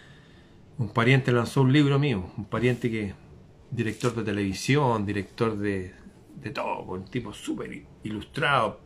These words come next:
pre-, miles de premios en Chile, qué sé yo, mejor periodista, Toño Freire. Y me llega la invitación,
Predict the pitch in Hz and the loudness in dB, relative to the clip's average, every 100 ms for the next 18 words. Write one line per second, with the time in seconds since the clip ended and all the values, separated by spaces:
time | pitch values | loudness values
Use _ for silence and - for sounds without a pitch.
0 | - 120 117 151 151 165 160 123 110 110 | -2 0 2 2 2 4 4 2 0 0
1 | 127 123 110 101 98 - 123 98 92 98 | 2 0 0 -4 -4 -6 -6 -6 -8 -10
2 | - 101 101 95 92 90 107 - 101 95 | -12 -10 -8 -8 -8 -4 -6 -4 -4 -4
3 | 101 92 - - - - - - - 123 | -6 -10 -14 -20 -20 -20 -20 -18 -2 0
4 | 120 - 90 87 - - - - - - | 0 -2 -8 -10 -12 -14 -16 -20 -20 -20
5 | - - - - - - - - - - | -20 -20 -20 -20 -18 -18 -20 -20 -20 -20
6 | - _ _ _ - - - - - 98 | -20 _ _ _ -20 -20 -20 -20 -14 -8
7 | 98 117 120 113 101 104 101 - 175 185 | -2 2 2 2 -2 -2 -4 0 0 0